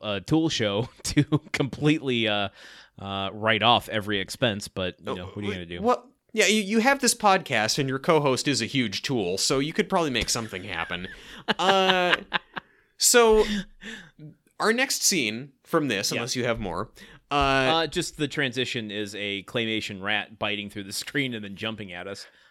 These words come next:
Speaker 2: a-, all rats. The, the, every transition is clay rats, uh, made of probably the
Speaker 1: Just like
Speaker 2: same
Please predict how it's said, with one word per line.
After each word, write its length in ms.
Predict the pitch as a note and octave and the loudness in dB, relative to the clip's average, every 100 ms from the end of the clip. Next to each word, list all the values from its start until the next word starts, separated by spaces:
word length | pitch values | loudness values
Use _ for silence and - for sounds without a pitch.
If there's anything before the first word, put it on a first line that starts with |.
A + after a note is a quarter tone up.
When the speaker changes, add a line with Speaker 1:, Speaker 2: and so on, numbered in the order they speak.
| - | -2
Speaker 2:
a-, 60 | F3 | 0
all 380 | - D#3 E3+ D3+ | 2 6 6 10
rats. 500 | C3+ E2 - - - | 8 8 4 0 4
The, 200 | D#3+ C3 | 4 4
the, 280 | C3+ C#3+ C3+ - | 4 2 2 4
every 300 | D#3 C#3 C#3 | 6 6 2
transition 560 | D#3 C3 B2+ A2 A2 | 4 2 2 -2 -4
is 100 | F#2+ | -6
clay 260 | - A#2 F#2 | -4 -2 -2
rats, 520 | E2 C#2 C2 - - - | -2 -4 -2 0 0 0
uh, 180 | A#2 A2 | -2 4
made 220 | C#3 C#3+ | 6 6
of 160 | A#2+ - | 2 -2
probably 280 | D3 D3+ | -2 0
the 100 | C#3 | 0
Speaker 1:
Just 100 | C3 - | 2 4
like 60 | |
Speaker 2:
same 80 | D3 | 4